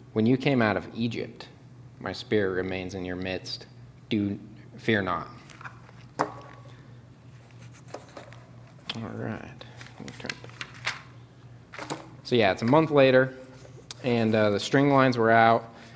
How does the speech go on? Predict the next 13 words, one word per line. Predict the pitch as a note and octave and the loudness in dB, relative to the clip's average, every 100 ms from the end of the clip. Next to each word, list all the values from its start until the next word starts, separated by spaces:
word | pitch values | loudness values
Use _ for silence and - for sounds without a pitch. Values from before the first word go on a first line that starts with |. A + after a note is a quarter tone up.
| - | -4
maybe | C3+ C3 | 2 2
some | B2+ A2+ | 2 2
footings | C3+ C3 B2+ A#2 | 4 4 4 0
were | |
set, | G#2 B2 A#2 G#2+ - - - - - - - - - | -2 2 2 2 -4 -18 -20 -20 -20 -20 -20 -12 -2
and | A#2+ | 0
they | A2+ | 2
saw | B2+ B2 A#2+ | 4 6 6
the | A2 G#2+ | 4 0
temple | C3 A2+ A#2 A2 - - - - - - - - - - - - | -2 0 0 0 -4 -14 -20 -20 -20 -20 -20 -20 -20 -20 -20 -4
they | B2 A2+ | 2 2
were | G#2 | 2
building | G2 A#2 G#2+ G#2 G2 | 2 4 4 0 -4